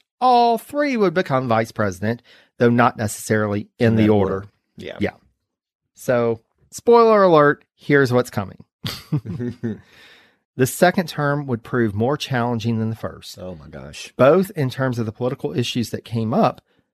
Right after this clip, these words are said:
Speaker 1: but also in a personal way for the vice president. Due to her ill health and the financial strain of both being away from home and not managing domestic business, Abigail Adams opted to remain at their home in Quincy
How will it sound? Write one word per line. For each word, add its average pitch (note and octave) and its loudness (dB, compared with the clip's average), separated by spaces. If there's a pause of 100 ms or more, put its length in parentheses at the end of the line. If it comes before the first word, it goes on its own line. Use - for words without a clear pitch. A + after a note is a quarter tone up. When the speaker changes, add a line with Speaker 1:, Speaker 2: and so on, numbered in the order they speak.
(100)
Speaker 1:
but - -4
also D#3+ 0
in D3+ 0
a D3+ 2
personal - -4
way F#2+ -4
for A2 0
the G2 -4
vice F#2+ -8
president. - -8 (600)
Due E3 6
to G#3+ 4
her C#3 2
ill D3+ 6
health G2 -6 (100)
and F3 2
the F#3+ 2
financial C#3+ 0
strain A#2 0
of F#2+ -8
both E3 2
being A#2+ 0
away A2 0
from F3 -6
home G#2+ -4
and G#2+ -4
not A#2+ 2
managing A2 -4
domestic G2 -10
business, B2 -4 (460)
Abigail D3+ 2
Adams A2 0 (100)
opted C3+ -2
to - -6
remain G#2+ 0
at D#3+ -2
their F3+ -4
home B2 -2
in A#2 -2
Quincy G2 -6